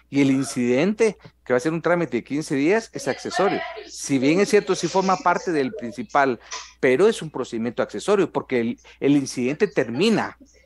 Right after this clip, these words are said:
mucho antes del principal. El incidente es una cuestión accesoria.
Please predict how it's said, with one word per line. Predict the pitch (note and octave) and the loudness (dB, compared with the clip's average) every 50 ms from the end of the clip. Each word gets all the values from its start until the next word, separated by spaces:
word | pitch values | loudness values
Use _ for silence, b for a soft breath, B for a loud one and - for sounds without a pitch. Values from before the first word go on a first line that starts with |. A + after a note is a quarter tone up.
| _ | _
mucho | - D#3 E3 D#3+ - - C#3 A#2+ G#2+ A#2 | -2 0 0 0 0 0 -2 -2 0 0
antes | C#3 F3 F3 A#3+ G#3 | -2 -2 -4 -2 0
del | F#3 C#3 - | -2 -2 -2
principal. | - G#2+ G2+ - G#2+ G2 - - F#3 G#3+ E3+ A2 B B B B | -6 -10 -10 -10 -12 -6 0 0 2 2 2 -2 B B B B
El | - C3+ C3+ | 0 0 0
incidente | C#3 C3+ B2 - B2+ A2+ A#2 B2 A#2+ D#3+ | 0 0 -4 -6 -6 -6 -6 -6 -6 -6
es | F#3 | -4
una | G3+ G3+ | -4 -4
cuestión | G3 - C#3+ - C#3 C#3+ | -4 -6 -8 -6 -4 -4
accesoria. | D3 C3+ - - G2 - - G3 A3 G#3 C#3 | -6 -6 -8 -10 -8 -2 2 2 4 4 2